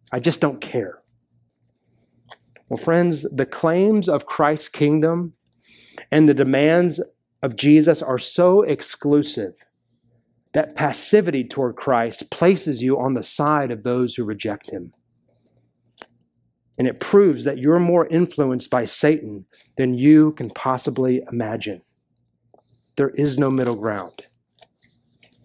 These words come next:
In verses thirty-one and thirty-two, Jesus warns us in light of this principle of non-neutrality toward him. "Therefore,"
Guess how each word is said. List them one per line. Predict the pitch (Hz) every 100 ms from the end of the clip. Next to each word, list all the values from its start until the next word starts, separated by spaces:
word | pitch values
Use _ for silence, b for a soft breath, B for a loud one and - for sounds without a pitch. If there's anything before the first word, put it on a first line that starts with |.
| B B B B B B -
In | 147
verses | 175 175 -
thirty-one | 175 180 165 170
and | 156
thirty-two, | 165 156 - 175 180 165
Jesus | 139 156 170 -
warns | 143 151 175 180
us | 180 185 -
in | 139
light | 139 143 151
of | 127
this | 135
principle | - 165 165 151 151 143
of |
non-neutrality | 127 135 143 143 120 139 131 147 147 151
toward | 156 147
him. | 143 147 151
"Therefore," | 120 143 165 - 160 175